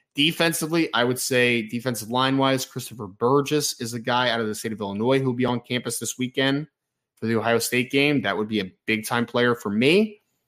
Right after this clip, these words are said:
Defensive back-wise, like, I mean, I, I don't think I could just pick one, honestly. Like, I mean, if they ended up with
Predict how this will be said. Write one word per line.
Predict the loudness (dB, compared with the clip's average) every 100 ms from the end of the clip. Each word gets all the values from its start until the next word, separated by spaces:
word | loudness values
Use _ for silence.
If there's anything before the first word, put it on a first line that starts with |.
| _ _ _ _ _ _ _ _ _ _
Defensive | -2 2 2 2 0
back-wise, | 0 0 2 2 4 2
like, | -2
I | -2
mean, | 0 0
I, | -4 -12 _ _ _ _ _ -2
I |
don't | 0 0
think | 0
I | 0
could | -4
just | -8 -6
pick | -8 -6
one, | -2 -2 -2
honestly. | -4 -6 -8 -8
Like, | -6 -8 -6
I | -2
mean, | -2
if | 0
they | 2 2
ended | 2 2
up | 0 0
with | 2 4 4 0